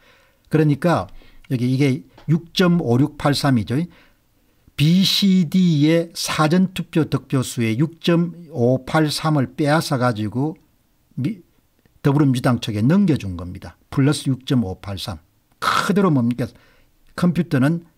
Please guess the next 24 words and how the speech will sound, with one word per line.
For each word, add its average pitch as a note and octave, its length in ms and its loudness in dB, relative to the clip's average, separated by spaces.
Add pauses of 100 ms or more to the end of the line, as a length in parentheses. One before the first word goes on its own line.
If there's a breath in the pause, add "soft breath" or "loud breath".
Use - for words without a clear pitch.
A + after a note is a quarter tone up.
(180)
다섯 A#2+ 240 0
자리까지 C#3+ 400 0
계산을 A2 400 -4
해내는 F2 340 -12
겁니다. - 420 -20 (1700 loud breath)
표가 F#3 260 4
하늘에 G3+ 420 2
떨어지지 D3 340 0
않기 C3 360 -2
때문에 G#2+ 560 -4
빼앗은 F#3+ 560 0
표만큼 G3 500 2
가져가는 F2+ 500 -2
겁니다. - 420 -20 (360)
이렇게 E3 220 -4
표를 F#3+ 380 -2
조작을 C3 440 0
해가-, A#2 320 -2 (260 soft breath)
했기 E3 220 -4
때문에 A#2 520 -4 (320 soft breath)
그래프가 C#3 460 0
이렇게 B2+ 320 -2
나오는 F2 400 -8
겁니다. - 440 -18